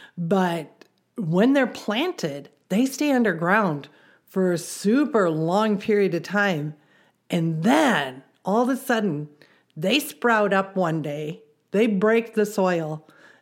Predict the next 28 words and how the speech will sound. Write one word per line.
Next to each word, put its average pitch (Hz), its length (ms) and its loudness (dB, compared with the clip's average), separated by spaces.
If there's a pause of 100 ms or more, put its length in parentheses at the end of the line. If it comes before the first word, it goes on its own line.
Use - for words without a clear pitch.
(100)
And 185 300 0 (100)
in 175 280 0
that 196 380 0
day, 180 460 -2 (320)
they're 220 160 0
growing 208 640 2 (180)
two 277 560 0
inches, 190 760 -2 (100)
I 175 80 -6
think, 170 280 -2
an 147 120 -16 (120)
hour, 180 520 -2 (560)
two 302 260 2
inches 226 400 2
an 156 160 -2 (100)
hour. 170 440 -2 (320)
So 190 380 0
by 190 260 -2
the 190 240 0
end 285 200 0
of 240 100 -2
the 202 80 2
day, 196 580 0 (480)
they're, 269 320 2
like, 233 420 2
twenty-four 208 680 2 (400)
inches 208 420 2
high. 190 460 2